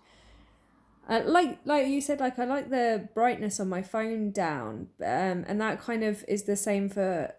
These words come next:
like, on T V, I don't like T V, so I don't like cartoons or anything like that, um, 'cause that messes, I ca-, I can't really do animation 'cause it messes with me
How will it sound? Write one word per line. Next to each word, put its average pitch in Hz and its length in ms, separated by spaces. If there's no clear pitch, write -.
like, 190 280
on 208 220
T 208 220
V, 208 180
I 180 80
don't 180 240
like 185 220
T 202 220
V, 185 280
so 196 380
I 208 80
don't 202 240
like 190 180
cartoons 190 640
or 160 60
anything 175 300
like 165 200
that, 165 280
um, 170 300
'cause 185 220
that 160 280
messes, 180 760
I 202 120
ca-, - 180
I 190 80
can't 196 340
really 185 280
do 175 180
animation 175 800
'cause 208 200
it 175 100
messes 180 400
with 170 160
me 165 380